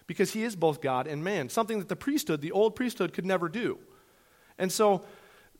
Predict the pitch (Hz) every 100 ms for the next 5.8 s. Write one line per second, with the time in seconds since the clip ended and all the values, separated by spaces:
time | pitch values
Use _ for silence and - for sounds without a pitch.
0 | - - 185 185 180 185 190 170 151 -
1 | 185 285 240 175 180 175 165 170 160 120
2 | 196 254 196 147 185 190 180 180 - -
3 | 160 185 147 170 220 196 208 214 196 202
4 | 247 208 196 180 175 185 226 196 180 160
5 | 214 175 151 151 220 214 107